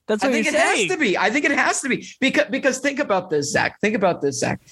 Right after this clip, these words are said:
Speaker 2: You have all the people that believe in the Holy Trinity, uh, of the Raimi trilogy.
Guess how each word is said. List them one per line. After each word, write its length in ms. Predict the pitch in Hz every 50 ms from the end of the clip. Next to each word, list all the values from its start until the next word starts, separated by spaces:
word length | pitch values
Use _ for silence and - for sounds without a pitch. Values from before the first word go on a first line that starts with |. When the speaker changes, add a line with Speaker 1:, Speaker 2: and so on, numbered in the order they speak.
| - - - -
Speaker 2:
You 160 | - 165 196 214
have 200 | 214 202 190 185
all 140 | 196 214
the 100 | 220 254
people 280 | 254 - 240 190 190 185
that 160 | 180 175 156
believe 260 | - 160 165 170 170
in 80 | 160 156
the 60 | 147
Holy 260 | - 160 160 160 160
Trinity, 600 | 160 156 - 156 147 143 139 143 143 139 143 143 - _ _ -
uh, 220 | - 147 147 139 -
of 200 | - 151 143 139
the 80 | 143 151
Raimi 340 | 147 156 151 139 131 127 127
trilogy. 640 | - - 131 127 127 127 120 123 123 123 123 -